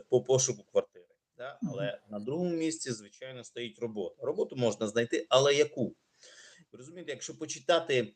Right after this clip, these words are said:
Speaker 1: е, шлях еміграції будь-якої людини, починаючи з двадцятих років минулого сторіччя, да? Е, от, е, навіть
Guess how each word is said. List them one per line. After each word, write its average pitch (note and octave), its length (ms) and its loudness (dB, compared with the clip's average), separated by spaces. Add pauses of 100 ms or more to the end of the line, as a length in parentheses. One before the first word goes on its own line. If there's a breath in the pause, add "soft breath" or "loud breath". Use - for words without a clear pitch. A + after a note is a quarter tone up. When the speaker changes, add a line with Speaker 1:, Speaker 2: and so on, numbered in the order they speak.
(520)
Speaker 1:
е, A#2 60 -2
шлях D3+ 420 10
еміграції C#3 720 6
будь-якої C3+ 580 2
людини, C3 440 6
починаючи A#2+ 640 2
з G#2 60 -6
двадцятих A#2 540 6
років A#2+ 360 2
минулого A2 420 4
сторіччя, D3 600 -2
да? - 260 -14 (300)
Е, A2 60 -8
от, A2 500 -6
е, G#2+ 400 -6
навіть C3+ 440 -6